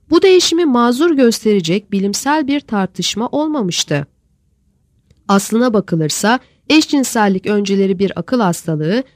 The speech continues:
davranış bozukluğu olarak sınıflandırıldığı zaman da bir bilimsel tartışma olmamıştı. Kararın değişmesini sağlayan, eşcinsel hareketinin gelişmesi giderek artan siyasal gücü olmuştu.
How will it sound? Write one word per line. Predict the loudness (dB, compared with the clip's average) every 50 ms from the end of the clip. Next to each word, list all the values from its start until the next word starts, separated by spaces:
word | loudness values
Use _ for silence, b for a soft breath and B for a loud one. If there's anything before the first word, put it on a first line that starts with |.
| b b 0
davranış | 2 2 4 4 2 0 0 -2 -4 -2
bozukluğu | 0 0 0 0 -2 -2 0 0 0
olarak | 2 2 0 0 0 0 -2 -2 -4
sınıflandırıldığı | -6 -6 -6 -6 -6 -6 -6 -4 -4 -2 -2 -2 -2 -4 -4 -4 -4 -4 -4
zaman | -2 -4 -4 -2 -2 -2 -2 -2 -2
da | -2 -2 -2 -4 b b b b -2
bir | 0 2 2 2 2
bilimsel | 0 0 0 0 -2 -2 -2 -2 -2
tartışma | -2 -2 -4 -4 -4 -4 -6 -6 -6 -6 -4 -2 -2
olmamıştı. | -2 0 0 0 -2 -2 -2 -4 -6 -4 -2 -4 -4 -4 _ _ _ _ _ _ _ _ _ _
Kararın | -2 0 2 4 4 4 4 2 2 2 2
değişmesini | 2 2 2 0 0 -2 -4 -4 -2 -2 -2 -2
sağlayan, | -2 -4 -4 -2 -2 -2 -2 -2 -2 -2 -2 -2 -4 -6 _ _ _ _ 2
eşcinsel | 2 2 4 2 2 -2 -2 0 0 0 2 2
hareketinin | 2 0 0 0 0 -2 -4 -2 -2 -6 -4 -2
gelişmesi | 0 0 0 0 0 -2 -2 -2 -2 -4 -4 -6 -6
giderek | -4 -2 0 0 0 0 -2 -2
artan | -2 -2 -4 -4 -4 -4 -4 -4
siyasal | -6 -6 -4 -2 -2 -2 -2 -2 -2 0 0 0
gücü | -2 -4 -4 -4 -4
olmuştu. | -4 -2 -4 -4 -4 -6 -6 -4 -2 -2 -2 -2